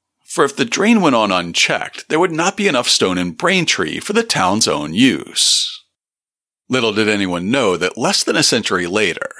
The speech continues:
the granite formation underlying what was once Braintree's North Common would be home to some fifty-four quarries, producing the world's most sought-after cut granite. Now,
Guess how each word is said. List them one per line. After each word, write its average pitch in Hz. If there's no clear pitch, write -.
the 131
granite 170
formation 127
underlying 104
what 110
was 127
once 156
Braintree's 170
North 110
Common 87
would 185
be 240
home 175
to 151
some 170
fifty-four 120
quarries, -
producing 185
the 156
world's 160
most 147
sought-after -
cut -
granite. 120
Now, 117